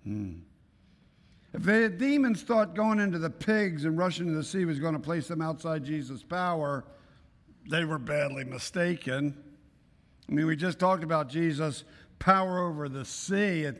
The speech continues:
in that story that preceded the one we're sharing today.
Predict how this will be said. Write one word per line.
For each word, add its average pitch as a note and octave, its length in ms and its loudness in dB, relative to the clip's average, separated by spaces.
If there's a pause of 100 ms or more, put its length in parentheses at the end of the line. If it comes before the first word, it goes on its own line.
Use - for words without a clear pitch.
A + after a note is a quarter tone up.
(260)
in D3+ 140 -2
that D3+ 200 -2
story E3 420 -2
that D3 180 -6
preceded D3 560 -4
the C#3 80 -4
one C#3+ 200 -2
we're C3+ 120 -2
sharing C3+ 480 -6
today. D3+ 680 -2